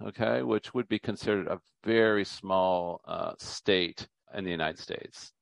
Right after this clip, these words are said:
okay? And so, um, I didn't, I just didn't get this. I was telling, uh, we were talking about the other day, you know, when you grow up in America, you know,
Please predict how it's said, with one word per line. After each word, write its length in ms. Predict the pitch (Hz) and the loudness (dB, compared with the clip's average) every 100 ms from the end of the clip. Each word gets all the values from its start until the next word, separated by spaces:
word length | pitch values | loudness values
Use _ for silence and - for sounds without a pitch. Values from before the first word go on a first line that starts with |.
| _ | _
okay? 400 | - - - - - | -16 -6 -4 -4 -2
And 160 | 113 107 | -4 -2
so, 540 | - 143 123 113 107 | 0 6 8 8 8
um, 420 | 107 104 101 95 - _ _ _ _ _ _ - _ _ _ _ | 8 8 4 -6 -14 _ _ _ _ _ _ -20 _ _ _ _
I 140 | 143 | 4
didn't, 260 | 202 277 151 - _ _ | 4 4 0 -8 _ _
I 140 | 143 226 | 2 2
just 180 | 262 | 2
didn't 360 | - 180 131 - | 4 4 2 2
get 260 | - 113 - | 4 4 4
this. 320 | 80 78 - | 0 0 0
I 80 | 104 | 4
was 240 | 110 - | 4 4
telling, 540 | 131 127 127 113 104 | 6 8 6 2 0
uh, 180 | 101 95 | 2 2
we 140 | 113 117 | 4 4
were 100 | 104 | 6
talking 220 | 120 113 | 6 8
about 180 | 110 101 | 6 6
the 100 | 104 | 4
other 160 | 98 | 4
day, 300 | 98 98 98 | 4 6 6
you 160 | 92 90 | 4 0
know, 300 | 90 90 92 | 0 2 0
when 160 | 92 | 0
you 80 | 87 | -4
grow 320 | 82 92 98 | -2 4 6
up 140 | 101 - | 6 4
in 80 | 98 | -2
America, 720 | 85 87 92 90 - 92 92 | 0 2 2 2 6 6 6
you 140 | 95 95 | 4 0
know, 400 | 90 87 87 | -2 -2 -4